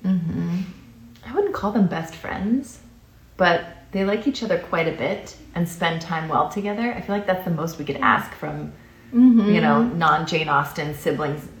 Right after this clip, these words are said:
Speaker 1: I
Speaker 2: husbands.
Speaker 1: know.
Speaker 2: <laughs>
Speaker 1: We tried, we tried so hard to marry brothers. We
Speaker 2: Oh,
Speaker 1: tried
Speaker 2: man.
Speaker 1: so hard, and it just didn't work. So,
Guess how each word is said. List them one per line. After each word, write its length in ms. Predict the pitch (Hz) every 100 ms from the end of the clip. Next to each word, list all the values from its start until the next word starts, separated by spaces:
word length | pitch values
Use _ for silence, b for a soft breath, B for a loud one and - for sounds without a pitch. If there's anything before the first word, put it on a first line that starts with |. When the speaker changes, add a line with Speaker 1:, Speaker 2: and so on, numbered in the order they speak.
| -
Speaker 1:
I 40 |
Speaker 2:
husbands. 480 | - 151 - 202 196
Speaker 1:
know. 140 | 170 170
Speaker 2:
<laughs> 60 |
Speaker 1:
We 180 | 208 285
tried, 400 | 254 226 226 214
we 60 | 285
tried 260 | - 233 196
so 300 | - 180 180
hard 220 | 175 220
to 80 | 175
marry 260 | 160 160 151
brothers. 680 | 156 147 147 156 143 - 214
We 80 | 220
Speaker 2:
Oh, 100 | 247
Speaker 1:
tried 340 | 220 160 175
Speaker 2:
man. 300 | 170 165 -
Speaker 1:
so 280 | 214 233 247
hard, 440 | - 160 165 147 147
and 200 | 170 160
it 80 |
just 240 | - 160 -
didn't 280 | 180 156 -
work. 300 | 110 - -
So, 380 | - - - 170